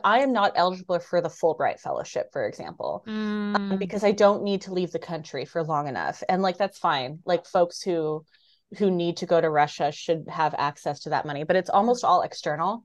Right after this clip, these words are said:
Speaker 1: At least if you're at a public school, it's almost all external. This history department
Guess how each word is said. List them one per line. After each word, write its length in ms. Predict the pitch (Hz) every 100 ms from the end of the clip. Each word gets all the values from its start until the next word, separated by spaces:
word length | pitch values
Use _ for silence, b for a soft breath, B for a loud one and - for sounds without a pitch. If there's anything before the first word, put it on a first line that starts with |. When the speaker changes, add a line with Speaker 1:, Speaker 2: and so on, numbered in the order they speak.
| -
Speaker 1:
At 140 | 190
least 220 | 185 180 190
if 100 | 202
you're 100 | 175
at 60 |
a 60 | 151
public 320 | 156 147 -
school, 300 | - 196 196
it's 140 | 165
almost 260 | 185 180 180
all 180 | 170 170
external. 560 | 170 - 190 196 220 202
This 340 | 196 220 220
history 300 | 214 - 190
department 640 | 170 165 165 - 160 156